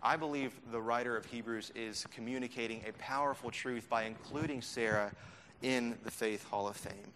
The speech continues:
And here it is. "When our faith is weak and deficient, God remains faithful,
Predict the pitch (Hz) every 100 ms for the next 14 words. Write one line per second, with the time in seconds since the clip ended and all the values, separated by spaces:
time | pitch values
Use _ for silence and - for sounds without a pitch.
0 | - - 117 131 123 120 98 - - -
1 | - - - - - - - - 131 143
2 | 170 - 156 143 131 - 123 110 110 131
3 | 139 - - - 120 110 - 131 - 135
4 | 131 - - - - - - - - -
5 | - - 127 120 131 131 123 120 - 113
6 | 104 - 107